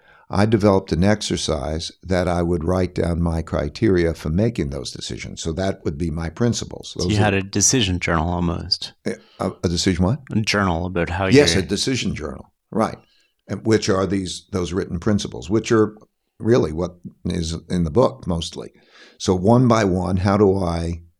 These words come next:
Speaker 1: make that decision? What are the cause-effect relationships? So when another one of those comes along, I remember it and I, you know, communicate it.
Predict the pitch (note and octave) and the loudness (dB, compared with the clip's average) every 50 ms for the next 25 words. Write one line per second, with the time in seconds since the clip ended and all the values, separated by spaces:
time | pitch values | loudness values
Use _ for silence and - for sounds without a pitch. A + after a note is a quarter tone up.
0 | _ _ _ _ - F2 F#2 F#2 F2 - - F2+ E2+ E2 D#2+ - - D2 - - | _ _ _ _ -2 0 0 0 -2 -2 0 0 0 0 -2 -4 -6 -6 -4 -2
1 | E2 D#2+ C#2+ D2 C#2 E2 F2+ F#2 F2 F2 - - F#2+ F2+ F#2 E2+ F2 E2+ - D#2+ | -2 -4 -4 -4 -4 -2 0 0 0 -2 0 2 2 2 2 0 -2 -2 -2 -2
2 | D#2+ E2 - - D2+ D#2 D#2+ D#2+ D#2+ - E2+ D#2+ - F2 D#2+ - - - G2 F2+ | -2 -2 -2 -4 -4 -4 -4 -4 -4 -4 -4 -4 -4 -4 -6 -4 0 2 2 4
3 | F#2+ F#2 F2 F2 E2+ F2+ F#2+ A#2 D3+ E3 D#3 C3+ G#2 E2+ D#2 D2+ D2 A#1+ A#1+ B1+ | 4 2 2 2 4 4 6 6 6 6 4 4 4 2 0 -4 -6 -8 -8 -8
4 | B1 A#1 - - B1+ B1+ B1+ C2 B1+ C#2 B1+ A1 A1+ A#1+ - - - - - _ | -8 -8 -6 -6 -6 -6 -6 -6 -6 -8 -8 -8 -8 -10 -10 -12 -14 -18 -20 _
5 | - - - - - - - G2 G2 F#2+ F#2+ F#2 F2+ - - _ _ _ - - | -20 -20 -20 -20 -14 -8 -2 0 0 2 2 0 -2 -4 -8 _ _ _ -6 -2
6 | E2+ E2+ D#2+ F2 G#2 A2+ A#2 A#2 A2+ A2 A2 A2 A2 A2+ - - - F2+ F2 F2 | 0 2 4 4 4 6 6 6 6 6 6 6 4 0 -4 -8 -6 -2 0 0
7 | F2 F2+ E2+ E2+ F2 F2+ E2+ F2 F#2 F#2 E2+ - _ - F#2+ E2+ D#2 D2 D2+ - | 0 0 0 0 -2 -2 -2 -2 -2 -4 -6 -6 _ 0 0 0 0 -2 -6 -10
8 | _ - - G#2+ A#2+ C#3 D#3 D#3 - - - E2 C#2+ - - - - | _ -6 -2 0 2 4 4 4 4 2 0 -2 -2 -2 -6 -10 -14